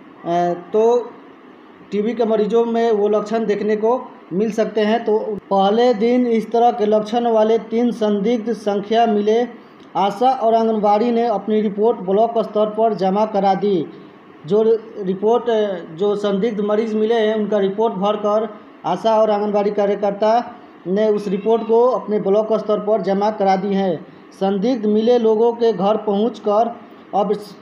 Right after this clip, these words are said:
टीबी विभाग की टीम नमूने लेकर जांच करेगी। इन संदिग्धों में टीबी से positive है या नहीं,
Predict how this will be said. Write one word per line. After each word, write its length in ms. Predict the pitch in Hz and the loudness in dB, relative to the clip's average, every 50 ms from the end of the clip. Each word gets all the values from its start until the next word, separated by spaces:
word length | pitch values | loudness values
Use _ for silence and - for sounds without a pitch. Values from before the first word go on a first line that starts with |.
| - - - - - - - | -20 -20 -20 -20 -14 -6 -4
टीबी 240 | 208 214 226 247 226 | -2 0 0 0 0
विभाग 360 | 226 233 196 208 208 233 214 | 0 0 2 2 2 2 0
की 220 | - 220 233 233 | 0 -2 -2 -2
टीम 360 | - - - - 226 233 240 | -4 -6 -8 -4 -2 -2 0
नमूने 480 | 233 220 220 208 208 208 214 214 233 233 | 0 0 0 0 2 2 2 2 2 2
लेकर 360 | 220 214 220 208 214 226 208 | 2 2 0 2 2 0 0
जांच 280 | 175 180 190 196 202 - | 0 0 -2 -2 -2 -2
करेगी। 500 | - 220 214 208 190 208 220 240 247 240 - - - - - - - - | 0 0 0 0 0 0 -2 -2 -4 -6 -8 -14 -20 -20 -20 -10 -4 -2
इन 120 | 214 233 226 | -2 -2 0
संदिग्धों 600 | 220 226 226 214 208 220 226 190 185 240 240 233 | 0 0 0 2 2 0 0 0 2 2 2 4
में 260 | 226 226 233 226 226 | 4 2 2 2 0
टीबी 260 | - 220 208 240 240 | -2 -4 -2 -2 -2
से 140 | - 240 220 | 0 -2 -2
positive 560 | 220 214 208 190 185 214 202 208 247 233 190 | 0 0 -2 0 0 0 0 -2 -2 -4 -2
है 260 | 175 175 190 220 226 | -2 0 2 2 4
या 140 | 220 226 220 | 4 4 2
नहीं, 340 | 208 202 196 202 220 233 | 2 2 0 0 -2 -2